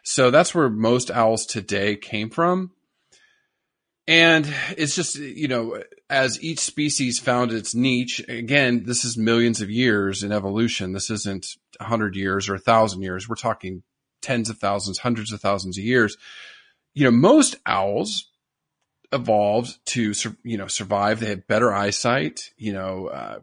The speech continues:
very good hearing. Most of them are nighttime.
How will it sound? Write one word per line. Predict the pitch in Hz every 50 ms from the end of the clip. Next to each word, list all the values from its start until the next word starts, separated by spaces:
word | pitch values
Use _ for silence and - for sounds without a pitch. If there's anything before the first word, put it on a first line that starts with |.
| _ _
very | - 107 117 113 123 139
good | 127 110 120 107 98
hearing. | 98 110 110 101 101 107 110 113 131 135 - _ _ _ _ - - - _ _
Most | 107 131 208 254 247 -
of | 262 190 170
them | 175 175 185 165 - - _ _ _ _
are | 123 123 127 131 131 131 127 - - _ _ _ _ _ _ _ _ _ _ _ _ _
nighttime. | - 135 135 165 233 - - 113 95 69 - -